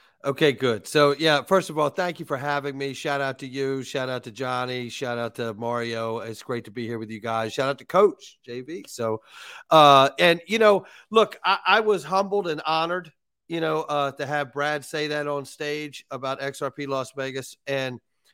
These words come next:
I, you know, I, I still, I'm like, wow, <laughs> you know, you know, you don't know where things will take you, you know, but, um, you know, we had a talk, all of us, before we went live this morning, and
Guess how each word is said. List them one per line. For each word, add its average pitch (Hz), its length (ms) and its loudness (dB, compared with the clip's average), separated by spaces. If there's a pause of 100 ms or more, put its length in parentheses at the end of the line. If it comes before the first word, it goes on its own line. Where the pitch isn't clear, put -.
(440)
I, 160 220 0
you 175 100 0
know, 160 180 0 (400)
I, 160 280 -6
I 175 140 2
still, 240 300 2
I'm 160 180 2
like, 147 220 0 (100)
wow, 127 540 -2
<laughs> - 80 -20
you 196 140 4
know, 208 320 6
you 190 220 -2
know, 156 240 2 (340)
you 208 140 0
don't 214 320 4
know 196 260 2
where 170 240 -2
things 160 400 -6
will 143 160 -6
take 151 380 -6
you, 123 140 -6
you 113 200 -8
know, 131 220 -2
but, 135 340 -4
um, 127 400 -2 (580)
you 180 100 -2
know, 180 80 4
we 202 160 2
had 190 180 2
a 160 40 -6
talk, 165 360 0
all 160 200 2
of 143 120 -4
us, 151 300 -6
before 156 280 -6
we 151 100 -4
went 143 240 -4
live 139 320 0
this 131 220 -8
morning, 131 380 -2
and 113 280 -8